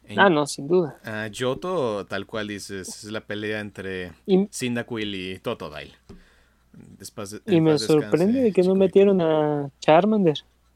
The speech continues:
Speaker 1: Sí, dije,
Speaker 2: Porque
Speaker 1: casi, casi hubieras dicho, "La apuesta
Speaker 2: ahí
Speaker 1: era directamente Charmander". <laughs>
Speaker 2: Exactamente. No, eh, aparte de eso, de que todo era Charmander, todo la Mega Evolución Charmander, esto es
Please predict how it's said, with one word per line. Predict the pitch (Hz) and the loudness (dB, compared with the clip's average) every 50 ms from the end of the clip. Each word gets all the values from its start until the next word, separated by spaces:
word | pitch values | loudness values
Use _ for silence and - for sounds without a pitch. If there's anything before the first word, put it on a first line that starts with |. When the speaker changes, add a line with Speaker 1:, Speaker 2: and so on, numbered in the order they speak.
| _ _ _ | _ _ _
Speaker 1:
Sí, | - - 156 110 | -16 -14 -12 -12
dije, | 80 - - 87 85 85 - _ _ _ _ - 196 175 170 | -12 -14 -14 -16 -16 -16 -18 _ _ _ _ -10 -10 -8 -2
Speaker 2:
Porque | - 160 143 131 104 | 0 0 0 0 0
Speaker 1:
casi, | - 139 | 0 0
casi | 143 139 135 135 | 2 2 2 2
hubieras | 127 120 120 117 | 0 0 -2 -4
dicho, | 117 117 - - 117 | -6 -8 -8 -8 -8
"La | 107 107 | -8 -8
apuesta | - - 127 120 170 165 | -8 -6 -4 0 2 4
Speaker 2:
ahí | 156 | 4
Speaker 1:
era | 156 151 | 4 2
directamente | 117 117 113 120 - - 113 110 110 107 123 - | 2 0 -4 -4 -6 -8 -10 -10 -10 -10 -12 -12
Charmander". | - 123 113 107 95 87 82 80 - - - _ _ _ | -8 -8 -8 -8 -8 -10 -14 -16 -18 -20 -20 _ _ _
<laughs> | - - 135 185 170 - - 196 | -14 -12 -10 -10 -8 -8 -6 -2
Speaker 2:
Exactamente. | 175 165 156 143 - - 160 143 - _ - 165 160 160 170 190 208 202 | 0 0 0 0 0 -2 -4 -4 -2 _ 0 0 2 4 2 2 2 2
No, | 196 190 190 196 175 180 190 185 | 4 4 4 6 4 4 4 4
eh, | 180 180 160 | 6 6 6
aparte | 156 156 - _ - 175 180 175 - - 208 | 4 2 2 _ 4 4 4 4 2 2 2
de | 208 202 196 196 | 4 4 4 4
eso, | 190 175 - 220 226 226 | 2 0 0 2 2 2
de | 214 196 180 | 2 2 0
que | - - 170 156 143 170 160 _ _ _ _ _ _ _ _ _ _ _ _ _ _ _ _ | -2 -2 -4 -4 -4 -6 -8 _ _ _ _ _ _ _ _ _ _ _ _ _ _ _ _
todo | - 180 180 175 180 185 | 4 6 6 8 8 6
era | 185 185 185 175 | 6 4 4 2
Charmander, | - - 175 170 175 175 175 175 175 180 185 185 180 185 | 2 0 -2 0 0 -2 -2 -2 -2 -2 -2 -2 -4 -2
todo | - 180 175 175 175 175 175 170 165 165 160 165 | 0 2 4 4 4 4 2 2 0 0 -2 -4
la | 165 165 160 156 | -2 0 0 0
Mega | 156 160 156 160 | 2 0 0 0
Evolución | 160 160 151 - 165 165 156 | 0 0 -2 -2 -4 -4 -2
Charmander, | - 165 165 160 165 165 165 165 165 170 170 175 | -2 -2 0 0 -2 -2 -2 -2 -2 -2 -4 -4
esto | 170 165 156 - - 170 | -6 -6 -6 -4 -4 -4
es | 156 - | -4 -6